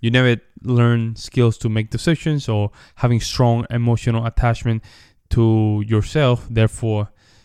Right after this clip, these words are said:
you know, you're always falling off into the submissive side. All those things have trauma connected, so I would just suggest for you to do the same, just seek for help.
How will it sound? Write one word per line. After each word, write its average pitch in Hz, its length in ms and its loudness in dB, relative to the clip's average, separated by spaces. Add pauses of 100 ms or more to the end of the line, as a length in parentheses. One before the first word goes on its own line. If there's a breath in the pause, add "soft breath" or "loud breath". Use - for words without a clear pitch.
(200 soft breath)
you 107 100 -6
know, 104 100 -2
you're 107 200 2
always 110 320 2
falling 113 500 0
off 110 360 0 (400 soft breath)
into 113 260 -2
the 104 260 2
submissive 110 480 2
side. 104 380 -2 (340 soft breath)
All 143 220 4
those 175 220 -2
things 165 360 -2
have 139 240 -4
trauma 120 340 -2
connected, 110 480 -4
so - 120 -6
I 107 40 -2
would 110 180 -2
just 113 140 -6
suggest 113 480 -4
for - 200 -6
you 107 200 -4 (380 loud breath)
to - 80 -8
do 117 120 -2
the 110 40 2
same, 117 340 0
just - 320 -6
seek 110 160 -4
for - 220 -2
help. 113 220 -2